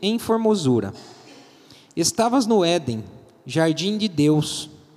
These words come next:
Toda a pedra, toda a pedra preciosa era a tua cobertura: a sardônia, o topázio, o diamante,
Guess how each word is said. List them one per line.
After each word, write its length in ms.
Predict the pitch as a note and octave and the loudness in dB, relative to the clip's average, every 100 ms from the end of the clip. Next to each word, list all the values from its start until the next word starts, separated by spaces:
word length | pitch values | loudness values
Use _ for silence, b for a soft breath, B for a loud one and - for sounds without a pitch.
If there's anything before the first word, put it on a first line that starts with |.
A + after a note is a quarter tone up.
| B B B B | B B B B
Toda 280 | - A3+ A3 | 0 2 2
a 40 | G#3 | 0
pedra, 360 | - G3 E3+ | 2 0 0
toda 480 | - - - G3+ G3 | -8 -14 -2 0 0
a 40 | |
pedra 360 | E3+ E3 E3 D3+ | -2 -2 0 -2
preciosa 800 | D3 C#3 - C3+ D#3 D#3 B2+ - | -2 -4 0 0 2 2 -2 -4
era 220 | D#3 F3 | -4 -2
a 40 | E3 | -2
tua 300 | - G#3 G3+ | -2 0 0
cobertura: 800 | F#3 D#3 C#3+ C#3 C3+ B2+ G2 G2 - - | 0 0 0 0 -2 -2 -4 -10 -18 -12
a 60 | A#2+ | -6
sardônia, 800 | - C3 A#2+ C3 D#3+ F3+ F3+ F3 B B | -2 -2 0 0 0 -2 -4 -8 B B
o 100 | - | -4
topázio, 800 | C#3+ C3+ C3 C3 C#3+ D3+ C#3+ D3+ - - | -2 -2 -2 0 0 0 -2 -4 -6 -6
o 100 | C3+ | -4
diamante, 800 | C#3+ C3+ C3 D3 E3 - E3 | -2 -2 -2 -4 -6 -6 -8